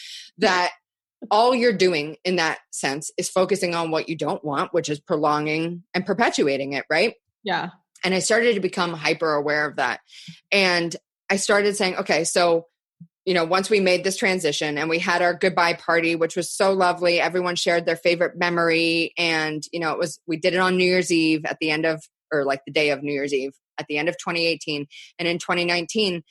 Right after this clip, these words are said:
Speaker 1: I was like, 'I'm never creating another online course. I'm never creating another membership. I'm never creating anything of our own ever again. No coaching, no nothing.'"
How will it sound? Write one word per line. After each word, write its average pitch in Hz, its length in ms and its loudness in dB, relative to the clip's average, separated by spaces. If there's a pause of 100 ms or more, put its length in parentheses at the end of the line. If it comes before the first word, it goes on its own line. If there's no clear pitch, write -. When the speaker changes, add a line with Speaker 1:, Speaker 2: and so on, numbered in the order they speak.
(160)
Speaker 1:
I 165 60 -2
was 165 140 0
like, 165 240 0
'I'm 156 180 -2
never 156 220 2
creating 214 320 2
another 165 280 4
online 131 320 0
course. 113 380 -2
I'm 170 80 -2
never 165 240 2
creating 175 400 0
another 143 540 2
membership. 143 500 -2
I'm 156 140 0
never 160 240 0
creating 185 380 2 (100)
anything 226 460 2
of 202 120 2
our 190 220 2
own 175 280 2
ever 190 360 0
again. 170 360 2
No 180 220 2
coaching, 165 480 -2
no 175 160 2
nothing.'" 143 480 -4